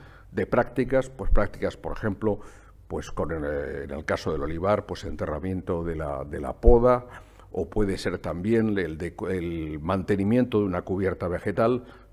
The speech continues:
Todos ellos son muy interesantes medioambientalmente y deben ser apoyados y retribuidos.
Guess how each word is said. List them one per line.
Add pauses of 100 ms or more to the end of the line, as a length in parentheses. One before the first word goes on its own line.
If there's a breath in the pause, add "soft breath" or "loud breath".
Todos
ellos
son
muy
interesantes
medioambientalmente
y
deben
ser
apoyados
y
retribuidos.